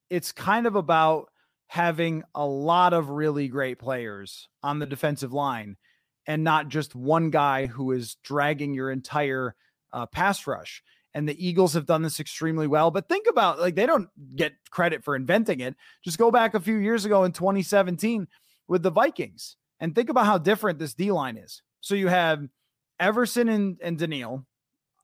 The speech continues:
unbelievable, uh, defensive end combination, probably the best in the league. And then in the interior, Linval Joseph,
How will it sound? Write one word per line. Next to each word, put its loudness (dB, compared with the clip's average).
unbelievable, 2
uh, 2
defensive 0
end -2
combination, -2
probably 2
the -2
best -2
in -6
the -8
league. -12
And 0
then 2
in -2
the 2
interior, 0
Linval 4
Joseph, 0